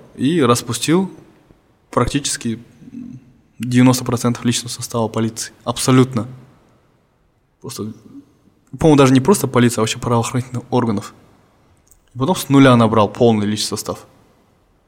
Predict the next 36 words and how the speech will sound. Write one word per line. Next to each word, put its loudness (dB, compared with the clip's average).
То -4
есть, 0
учитывая 0
уровень 2
преступности -4
в -4
Грузии, 2
который 0
имелся 0
на -2
конец -2
восьмидесятых, -2
на -4
девяностые 0
и -4
начало 0
двухтысячных, -4
а -4
это -4
было 2
во 0
второй 0
половине 0
двухтысячных, -8
в -20
две -6
тысячи -8
восьмом -6
году, -8
что -4
ли, -8
я -12
точно -8
не -6
помню -8
сейчас. -14